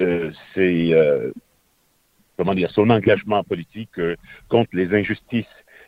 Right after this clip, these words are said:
nées de l'apartheid, du racisme, euh, euh, en Afrique du Sud, euh,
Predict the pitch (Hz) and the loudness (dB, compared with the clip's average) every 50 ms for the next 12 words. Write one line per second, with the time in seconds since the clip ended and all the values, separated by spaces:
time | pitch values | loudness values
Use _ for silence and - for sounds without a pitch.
0 | - - 92 101 117 117 117 107 87 78 90 87 85 - - 87 - - - 117 | -10 -6 -2 2 2 2 2 2 0 0 2 2 2 2 0 -4 -2 2 4 4
1 | 117 110 101 80 78 87 _ _ _ - 90 90 90 90 - _ - 117 107 - | 4 4 2 -2 -8 -20 _ _ _ -16 -10 -6 -6 -6 -6 _ -14 -16 -16 -16
2 | _ - 85 78 73 - _ _ _ _ _ _ _ - - 87 90 90 82 82 | _ -18 -16 -16 -16 -16 _ _ _ _ _ _ _ -8 -2 0 0 2 2 0
3 | 80 78 73 73 - - - - 85 80 78 78 73 - 92 92 87 87 - - | 0 0 -2 -4 -6 -8 -6 -4 -4 -2 -2 -4 -4 -4 -4 -4 -4 -4 -6 -8
4 | 104 85 - 82 78 - - 120 120 117 104 82 87 85 80 78 76 | -12 -12 -10 -10 -10 -8 -4 -4 -4 -4 -2 -2 -2 0 0 0 -2